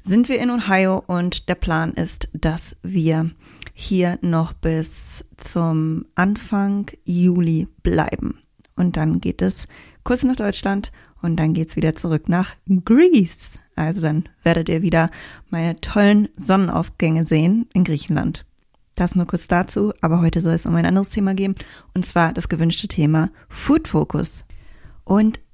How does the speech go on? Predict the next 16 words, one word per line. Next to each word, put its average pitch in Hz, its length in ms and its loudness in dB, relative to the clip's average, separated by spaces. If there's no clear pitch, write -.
ich - 140 -2
möchte 190 240 0
direkt 175 320 -2
mit 175 140 -2
der 170 80 0
Materie 165 580 -2
starten. - 760 -2
Erst 240 260 2
einmal 247 220 8
müssen 208 380 2
wir 185 340 2
definieren 175 500 2
für 196 200 -2
heute, 170 580 -2
was 170 520 -4
überhaupt 190 880 0